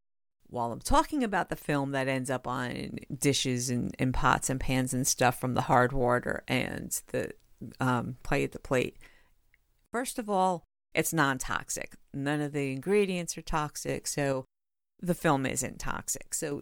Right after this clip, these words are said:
it's not a big deal that it's there, and it comes right off. You can rinse it off. I use those peach sponges that you can get. Usually I see them on Amazon. I don't really look for them at other places,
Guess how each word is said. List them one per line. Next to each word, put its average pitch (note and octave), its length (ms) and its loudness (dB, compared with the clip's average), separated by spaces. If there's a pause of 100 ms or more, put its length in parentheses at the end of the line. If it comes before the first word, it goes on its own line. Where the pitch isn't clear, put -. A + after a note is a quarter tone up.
(100)
it's - 300 -8
not E3 300 6
a C#3+ 40 -2
big C#3 280 2
deal C3+ 220 4
that - 180 0
it's - 160 -4
there, - 320 0
and F#3 120 2
it F3+ 140 -2
comes D3 380 4
right - 180 -2
off. - 240 -4
You C3+ 80 -4
can D3 220 -10
rinse E3+ 340 0
it - 80 -2
off. C#3+ 380 0 (640)
I G#3+ 100 10
use C4 280 6
those D3+ 360 8
peach - 260 6
sponges A#3+ 800 6
that D#3+ 240 4
you E3 120 -4
can E3 140 4
get. D#3+ 260 6 (180)
Usually E3 380 2
I E3 40 8
see E3+ 160 2
them D3+ 140 4
on C3 160 2
Amazon. C3+ 480 2
I C3+ 160 4
don't D3+ 300 0
really C3 200 0
look B2+ 200 0
for - 100 -4
them C3 160 0
at C#3 240 -2
other C3 180 4
places, C3 600 4